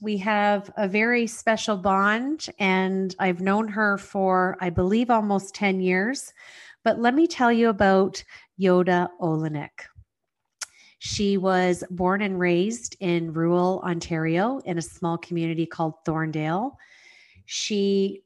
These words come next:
describes herself as a typical country kid.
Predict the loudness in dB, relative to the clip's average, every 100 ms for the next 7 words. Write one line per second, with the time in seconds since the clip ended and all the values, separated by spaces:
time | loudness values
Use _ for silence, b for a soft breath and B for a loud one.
0 | _ -8 -8 -4 -2 -2 -2 -6 -6 -2
1 | 2 2 0 -4 -6 -2 -2 -2 -6 -4
2 | -2 -2 -6 -10 -8 -6 -6 -6 -6 -6
3 | -8 -6 -6 -6 -6 -4 -4 -4 -10